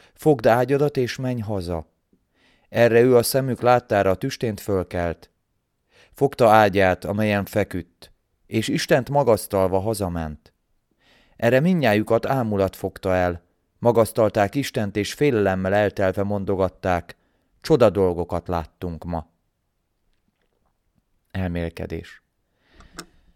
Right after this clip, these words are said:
Az evangéliumokban számos helyen találkozunk azzal, hogy Jézus tanítása fölülmúlja a korabeli elképzeléseket vallási kérdésekben.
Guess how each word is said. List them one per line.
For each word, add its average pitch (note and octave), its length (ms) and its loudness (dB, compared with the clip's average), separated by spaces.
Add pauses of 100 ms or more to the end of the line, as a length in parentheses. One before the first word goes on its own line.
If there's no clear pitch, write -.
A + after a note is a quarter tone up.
(1040)
Az F#2+ 120 -6
evangéliumokban G#2 960 2
számos A2+ 460 -2
helyen G#2 320 0
találkozunk F#2+ 680 -2
azzal, G#2 340 0
hogy F2+ 200 -6
Jézus G2+ 340 -6
tanítása F#2+ 600 -4
fölülmúlja F2+ 840 -2
a E2+ 60 0
korabeli F2+ 560 -2
elképzeléseket F2+ 1120 -4
vallási F2 460 -4
kérdésekben. D#2+ 960 -12